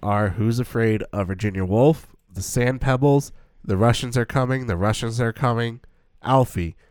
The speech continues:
And our winner of the Best Picture Award for nineteen sixty-six is A Man for All Seasons, going to Fred Zinnemann.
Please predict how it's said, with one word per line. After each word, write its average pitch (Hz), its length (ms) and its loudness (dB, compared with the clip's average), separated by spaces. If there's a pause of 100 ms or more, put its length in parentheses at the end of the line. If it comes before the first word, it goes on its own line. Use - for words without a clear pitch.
(360)
And 113 140 0
our 131 100 2
winner 107 380 -2 (140)
of 104 100 -2
the 98 80 -2
Best 104 240 -2
Picture 110 280 -2
Award 104 440 2
for 139 200 -2
nineteen 110 440 -8
sixty-six - 680 -6 (100)
is 123 460 0 (460)
A - 100 -2
Man 120 240 0
for 117 160 0
All 113 120 4
Seasons, 98 500 -2
going 107 240 -2
to 90 80 -6
Fred 98 340 -2 (100)
Zinnemann. 98 480 -4